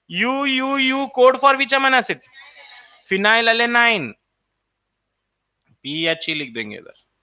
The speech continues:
अगर कोडॉन एएए है तो उससे अमीनो एसिड लाइसिन है, ठीक है ना?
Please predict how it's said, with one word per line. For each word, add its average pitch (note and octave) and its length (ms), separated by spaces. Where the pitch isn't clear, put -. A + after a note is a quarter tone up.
अगर A#3+ 220
कोडॉन B3+ 400
एएए B3 840
है F#3+ 320
तो A3+ 220
उससे A3 200
अमीनो G#3+ 320
एसिड A#3 280
लाइसिन G3 720
है, G#3+ 220
ठीक D#3+ 220
है A3+ 80
ना? G3 180